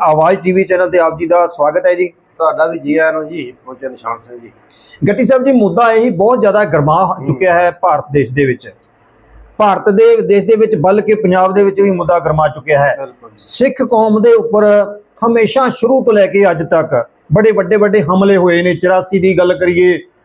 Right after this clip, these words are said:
Speaker 1: ਜਾਂ ਆਪਾਂ ਉਸ ਤੋਂ ਪਹਿਲਾਂ ਦੀ ਗੱਲ ਕਰੀਏ, ਸਿੱਖਾਂ ਤੇ ਹਮਲੇ ਬਹੁਤ ਜ਼ਿਆਦਾ ਹੁੰਦੇ ਆਏ ਨੇ ਤੇ ਹੁਣ ਹੋ ਵੀ ਰਹੇ ਹੈਗੇ ਨੇ।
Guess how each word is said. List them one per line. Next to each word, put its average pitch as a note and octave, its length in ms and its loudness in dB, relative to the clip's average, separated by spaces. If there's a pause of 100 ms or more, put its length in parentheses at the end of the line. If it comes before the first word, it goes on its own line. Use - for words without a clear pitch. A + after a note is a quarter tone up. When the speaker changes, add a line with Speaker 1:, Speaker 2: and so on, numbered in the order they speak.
(120)
Speaker 1:
ਜਾਂ F#3 160 2
ਆਪਾਂ F#3+ 200 -2
ਉਸ F#3+ 180 -2
ਤੋਂ G3 140 -2
ਪਹਿਲਾਂ G3 220 2
ਦੀ F#3 160 0
ਗੱਲ F3 160 2
ਕਰੀਏ, F3+ 260 2
ਸਿੱਖਾਂ G3+ 440 -2
ਤੇ G#3 180 0
ਹਮਲੇ F3+ 480 0
ਬਹੁਤ F#3+ 260 0
ਜ਼ਿਆਦਾ F3+ 240 0
ਹੁੰਦੇ F3+ 340 0
ਆਏ F#3+ 180 2
ਨੇ G3+ 100 0
ਤੇ G3 120 -2
ਹੁਣ D#3 200 -2
ਹੋ G3+ 500 0
ਵੀ G#3+ 100 2
ਰਹੇ G3 120 2
ਹੈਗੇ D#3 280 0
ਨੇ। B2+ 180 -2